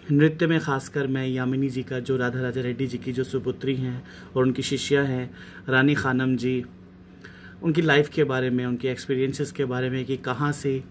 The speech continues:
कहाँ तक पहुँचने की यात्रा उनकी कैसी रही, क्या-क्या उतार चढ़ाव थे, नृत्य में क्या-क्या नए-नए एक्सपेरिमेंट्स हुए हैं, क्या-क्या इनोवेशंस हुई हैं, हम क्या-क्या और आगे कर सकते हैं, अ, सरोद वादन, उसके बाद क्वायर ग्रुप,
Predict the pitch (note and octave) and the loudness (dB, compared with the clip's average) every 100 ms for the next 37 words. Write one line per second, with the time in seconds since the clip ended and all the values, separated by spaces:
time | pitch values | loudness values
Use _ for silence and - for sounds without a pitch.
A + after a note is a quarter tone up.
0 | - - B2+ C3+ C3+ C3 C3+ C3 B2 - | -10 -6 -2 -2 -2 -4 -2 0 -2 -2
1 | C3 - B2+ B2+ A#2+ - C#3 C3 B2+ C#3 | -4 -4 -2 0 0 0 0 0 -2 -4
2 | C3 C3 B2+ - C3 B2 B2 B2+ - - | -6 -4 -4 0 0 0 -2 -6 -12 -16
3 | - - - C#3 C3+ C#3 C3 B2+ B2+ B2 | -16 -4 2 2 4 2 2 2 0 0
4 | B2 B2 A#2+ - B2+ - - - C#3+ D3+ | -2 -2 -4 -6 -8 -8 -18 -2 6 6
5 | D#3 F3 E3 D#3 C#3+ C3+ C#3 C3+ C3+ C3 | 6 4 4 4 2 0 0 0 0 0
6 | C3 C3 - C3+ - C#3 - C#3 C3 C3+ | 0 -2 -4 -6 -6 -6 -4 -2 0 0
7 | C3+ - B2+ C3 B2+ C#3 C3+ C3 C#3 C3+ | -2 -4 -2 -2 -2 0 0 2 2 2
8 | C3+ C#3 C#3+ C3+ B2+ B2+ B2+ C3 - - | 2 0 0 -4 -2 -2 -2 -6 -10 -16
9 | - D#3 D#3 D3+ C3+ - C#3+ C3 D3 C#3 | -2 2 4 4 2 2 2 4 4 4
10 | C#3 C3+ B2+ - C3 C3+ B2 C3 B2 - | 2 0 -4 -6 -8 -8 -8 -8 -10 -16
11 | - - - C3 C3+ C3 D3+ C#3+ C#3+ B2 | -20 -18 -2 2 2 2 6 6 6 4
12 | C3 B2 B2+ B2 B2 - - C#3 C3 - | 0 2 0 0 -4 -8 -10 -10 -6 -4
13 | C3+ B2+ C3 C3 C3+ B2+ C3 C3+ C3+ B2 | -2 0 0 0 -2 -2 0 2 2 2
14 | C3+ C3 | 2 2